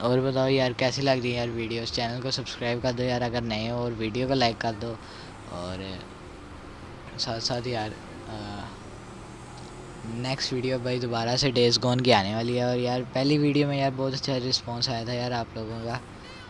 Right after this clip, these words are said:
तो ऐसे ही यार support करते रहो। और यार channel को subscribe कर दो। one fifty subscribers होने वाले हैं, फिर उस पर एक special क्यू एंड ए वीडियो भी लेके आऊँगा मैं।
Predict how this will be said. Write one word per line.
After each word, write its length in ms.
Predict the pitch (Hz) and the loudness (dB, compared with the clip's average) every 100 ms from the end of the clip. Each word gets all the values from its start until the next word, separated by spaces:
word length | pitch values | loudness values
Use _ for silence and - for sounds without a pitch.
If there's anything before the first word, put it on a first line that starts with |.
| - - - 107 | -16 -16 -14 -10
तो 340 | 98 98 95 - - - - - | -8 -8 -10 -12 -14 -16 -16 -8
ऐसे 240 | 110 113 139 | -2 2 4
ही 60 | |
यार 80 | 131 | 2
support 340 | 127 - 127 120 | 2 6 6 8
करते 260 | 123 - | 6 8
रहो। 220 | 127 127 | 10 10
और 80 | 131 | 8
यार 200 | 131 127 | 6 4
channel 380 | 123 123 120 127 | 2 -2 -2 -2
को 80 | 135 | -2
subscribe 500 | 127 - - 113 - | -2 -4 -2 -2 -2
कर 100 | 117 | -2
दो। 120 | 123 | -2
one 200 | 123 131 | 2 2
fifty 320 | 139 135 147 | 2 4 6
subscribers 640 | 143 143 - 131 123 135 127 | 8 6 6 4 6 2 0
होने 200 | 117 127 | -2 -2
वाले 180 | 127 127 | 0 -2
हैं, 60 | |
फिर 140 | 127 123 | -2 0
उस 100 | - | 2
पर 100 | 143 | 2
एक 120 | 131 | 2
special 400 | - 123 123 135 | 2 2 2 0
क्यू 180 | - 127 | 0 -2
एंड 160 | 127 | 0
ए 60 | 131 | 0
वीडियो 340 | 120 113 131 | 0 2 2
भी 80 | 135 | 4
लेके 320 | 127 110 - | 4 2 0
आऊँगा 260 | 113 113 120 | -2 -2 -4
मैं। 180 | 123 | -6